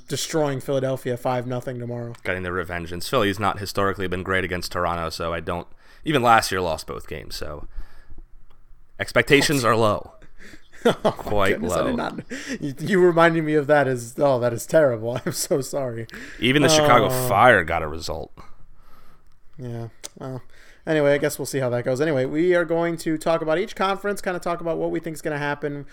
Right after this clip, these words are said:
Speaker 1: We gave our predictions, uh, when the last season kind of ended, and now we're here to give these right as the season's about to start again. And, well, of course, I'm sure things will change again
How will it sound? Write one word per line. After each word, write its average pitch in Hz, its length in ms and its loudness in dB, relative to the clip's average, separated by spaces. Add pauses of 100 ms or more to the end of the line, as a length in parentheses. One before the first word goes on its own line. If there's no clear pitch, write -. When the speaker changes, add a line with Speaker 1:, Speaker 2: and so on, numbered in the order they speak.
(200)
Speaker 1:
We 156 100 -4
gave 160 220 4
our 156 100 6
predictions, 143 680 -2 (340)
uh, 127 360 -4
when 143 100 -4
the 135 120 -6
last 151 300 2
season 151 280 -4
kind 151 180 0
of 135 80 0
ended, 147 300 0
and 135 160 -2
now 131 240 -2
we're 127 100 -2
here 131 240 -2
to 127 80 -4
give 123 220 -2
these 127 260 -2
right 139 180 2
as 131 120 -4
the 123 80 -6
season's 127 320 -8
about 123 160 -4
to 131 80 -10
start 123 260 -4
again. 127 240 -4
And, 156 140 -4
well, 220 100 2
of 190 80 0
course, 160 240 2
I'm 151 100 -4
sure 151 160 -2
things 139 240 -4
will 127 60 -6
change 127 300 -6
again 123 320 -4